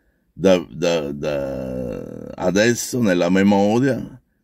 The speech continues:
e secondo me non amata nemmeno da, da, da viva.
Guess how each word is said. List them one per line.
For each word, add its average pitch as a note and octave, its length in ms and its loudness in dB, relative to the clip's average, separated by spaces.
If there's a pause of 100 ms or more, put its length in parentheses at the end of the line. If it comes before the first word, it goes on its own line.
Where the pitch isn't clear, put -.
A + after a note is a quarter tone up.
(140)
e - 60 -14
secondo G#2+ 360 2
me F#2+ 140 4
non E2 180 2
amata D#2+ 460 0
nemmeno D2+ 440 -2
da, C#2+ 360 -2
da, B1+ 280 -4
da B1 200 -4
viva. C#2+ 440 0